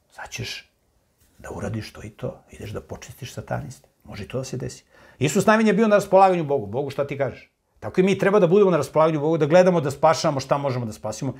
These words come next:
Isključimo komentare, ovaj te proziva da si sendvičar, ovaj da si ovo. Ti radiš svoj posao. Tvoje, tvoj posao je da, da, da širiš jednu zdravu priču, Božju priču,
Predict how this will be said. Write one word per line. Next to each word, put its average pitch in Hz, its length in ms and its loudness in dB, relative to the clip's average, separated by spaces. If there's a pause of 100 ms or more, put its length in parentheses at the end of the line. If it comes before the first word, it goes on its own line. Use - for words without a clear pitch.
(120)
Isključimo 135 480 -2
komentare, 151 600 4 (160)
ovaj 190 280 6
te 147 100 -4
proziva 135 320 -2
da 117 100 -4
si - 120 -12
sendvičar, 131 520 -2
ovaj 127 180 4
da 113 80 -2
si 117 160 -4
ovo. 123 260 0 (240)
Ti 269 120 -10
radiš 277 240 -6
svoj 170 160 -6
posao. - 280 -14 (300)
Tvoje, 202 360 4 (240)
tvoj 240 300 6
posao 214 420 2
je 185 200 2 (260)
da, 123 260 -6
da, 127 280 -2
da 120 120 -2
širiš 190 360 -4
jednu 151 140 0
zdravu 175 400 4
priču, 175 360 -6
Božju 160 420 4
priču, 165 360 -4